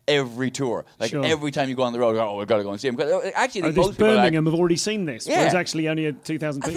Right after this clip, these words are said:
Speaker 1: think a
Speaker 2: there.
Speaker 1: lot of people are like, "Well, we saw him on his last tour, so we weren't gonna bother seeing him on this tour. We'll go and see Sarah Millican or Mickey Flanagan instead." So I don't really know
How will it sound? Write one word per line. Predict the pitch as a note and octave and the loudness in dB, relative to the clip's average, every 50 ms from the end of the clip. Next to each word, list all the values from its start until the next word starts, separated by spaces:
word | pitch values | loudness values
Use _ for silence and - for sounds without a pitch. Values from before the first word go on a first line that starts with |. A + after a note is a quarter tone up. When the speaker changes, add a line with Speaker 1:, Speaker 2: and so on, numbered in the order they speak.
| C4 | -2
Speaker 1:
think | C#4 | -2
a | |
Speaker 2:
there. | C#4 - - | -2 -4 -4
Speaker 1:
lot | F4 | -4
of | F4+ D#4+ | -6 -6
people | B3+ G#3 G3 | -6 -4 -4
are | F3+ | -2
like, | F3 F3+ F3+ G3+ | -2 -2 -2 -4
"Well, | G#3 | -6
we | G#3+ A3 | -6 -6
saw | - A#3 G#3 G#3 | -6 -6 -6 -4
him | G#3 | -4
on | G#3 G#3 | -4 -6
his | G3+ G3 | -8 -8
last | G#3 A3 A#3+ A#3 - | -8 -8 -8 -8 -4
tour, | - E3 D#3+ | -2 -2 -2
so | E3+ - | -2 -2
we | F3 F3+ | -2 -2
weren't | F#3 F#3 | -2 -2
gonna | G3 F#3+ | -2 -4
bother | F3 - G3 G#3+ A#3+ A#3+ A3 | -4 -2 -2 -2 -2 -2 -6
seeing | - - D#3+ C#3 B2 | -6 -6 -6 -4 -4
him | A#2 A#2 | -2 -2
on | A2 G#2+ | -2 -2
this | G2+ F#2+ - | -4 -6 -6
tour. | - A2+ A#2 | -4 -4 -4
We'll | B2 C3 | -4 -2
go | C3+ C#3+ | -2 -2
and | C#3 C#3 | -2 -2
see | C#3+ D3+ | -4 -6
Sarah | C#3 D3+ C#3 C#3 C#3 C3+ | -4 -2 -2 -2 -2 -2
Millican | C#3 C#3+ D3 C#3 D3 | -2 -4 -4 -4 -4
or | C#3 C#3 | -6 -6
Mickey | D3 D3+ D3+ D3 | -6 -8 -8 -8
Flanagan | D3 D3+ D#3 D#3 D3+ D#3+ D#3+ | -8 -8 -6 -6 -6 -6 -6
instead." | D#3+ E3 - - G#3+ A3+ E3 D3+ - | -8 -8 -8 -6 -4 -4 -4 -4 -4
So | A3 - | -2 0
I | E3 G3+ F#3 | 0 0 0
don't | A3 A#3 F#3+ E3 | 0 -2 -2 -2
really | F#3 G3+ G3+ G3 F3+ E3+ E3 E3 | -2 -2 -2 -2 -2 -4 -4 -4
know | E3 F3+ F#3+ F#3 C#3 G2+ F2 D2+ | -2 -2 -2 -2 -4 -6 -8 -12